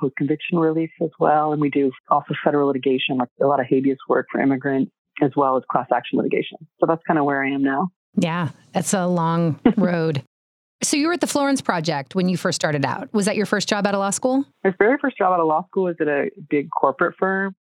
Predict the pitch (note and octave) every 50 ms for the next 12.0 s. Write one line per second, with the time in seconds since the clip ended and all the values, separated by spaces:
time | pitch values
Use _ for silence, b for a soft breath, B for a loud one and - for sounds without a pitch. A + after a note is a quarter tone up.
0 | - - F3 E3+ D#3+ D#3 D#3+ D#3+ C#3+ C#3+ D3 C#3+ C#3+ C#3+ C#3 C3+ C3 C3 - D3
1 | C#3 C3+ - - D#3 C#3 C#3 C#3 C3+ C3 C3 C3+ C3+ C3+ C3+ D3+ _ - D#3 D3+
2 | - - D3+ D3+ D3 - - D3 C#3 C3+ C#3+ - - C#3+ C#3 C#3+ C#3 C#3+ D#3 D3+
3 | D3 D3 C#3+ - C#3+ - - D#3 C#3+ C#3+ C#3+ C#3 - C#3 C3 - - D3 C#3 C3+
4 | - D3 C#3 C3+ C3+ C3 C3+ C#3 C#3+ C#3 C3+ C3 B2+ - C#3 C3 - C#3+ C#3 C3+
5 | B2+ B2 B2+ C3 D#3 - _ _ _ _ _ - E3 D#3+ - F3+ F3 E3+ D#3+ -
6 | D#3+ D#3 D#3 D3+ D3+ D3 - D3+ D3+ D3+ D3+ D3+ C#3+ - D3 C3+ D3 D3 D3 -
7 | - - D#3+ C#3+ C#3+ D3 C#3+ D3 D3+ D3 C#3+ C3+ B2+ C#3+ C#3 C3+ C#3 - - -
8 | C3+ C#3+ - - - - D3 D3 C3+ C3 D3+ E3 D#3+ - - - A#3+ A3+ F3 D#3
9 | - - F3+ D#3 C#3+ D3 D#3 D#3+ E3+ E3 D3+ - - D#3+ E3+ G3 F#3+ D#3 D3+ -
10 | - F3+ D3+ - - B2 - C#3 C#3 C#3 C3+ C3+ - _ _ _ _ _ _ _
11 | - D#3+ E3 D#3+ D#3 D#3 D#3 D3+ D3+ C#3+ - D3 D#3+ - - F3 D#3 D3+ C#3+